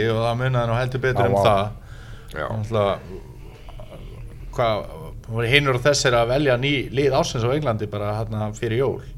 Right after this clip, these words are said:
Speaker 2: Ha.
Speaker 1: Sem sagt besti fyrri hálfleikurinn, þá bara hann í fullt, fullt af liðum og mjög verðskuldað.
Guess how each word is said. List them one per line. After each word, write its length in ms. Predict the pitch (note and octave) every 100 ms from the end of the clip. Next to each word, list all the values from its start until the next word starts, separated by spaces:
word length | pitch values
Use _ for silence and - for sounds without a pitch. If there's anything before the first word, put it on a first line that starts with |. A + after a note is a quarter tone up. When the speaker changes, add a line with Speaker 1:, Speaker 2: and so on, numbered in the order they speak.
| - - - -
Speaker 2:
Ha. 140 | G2 F#2 - - - - -
Speaker 1:
Sem 120 | G#2+
sagt 160 | G2+ A2
besti 340 | B2 A2+ A#2 G#2+
fyrri 240 | - A2
hálfleikurinn, 460 | G#2+ G#2 G2+ G2 G2+
þá 80 | G2+ G#2
bara 180 | G#2 G2 - -
hann 240 | A2+ A#2+ A2
í 140 | G2 -
fullt, 400 | D3+ - - -
fullt 320 | D3+ - A2
af 80 | A2+
liðum 320 | A#2+ F#2 F#2+
og 160 | G#2
mjög 220 | A2 A#2+ A2+
verðskuldað. 400 | B2+ - G2+